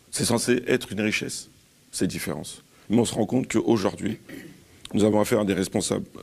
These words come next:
j'ai envie de dire, des irresponsables politiques qui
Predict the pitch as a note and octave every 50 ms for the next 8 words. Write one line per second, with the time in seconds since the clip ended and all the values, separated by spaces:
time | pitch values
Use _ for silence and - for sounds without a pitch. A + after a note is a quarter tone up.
0 | - - _ _ - G2+ G2 F2+ F2 F#2+ F2+ - F#2+ E2+ F2+ F#2+ E2+ G#2 B2 B2
1 | A#2+ A#2 - - G2+ - A2 G2 - - G#2 F#2 F#2 - C3 B2 - - - -
2 | - - - - - - - - - - - - C#3+ D3 - -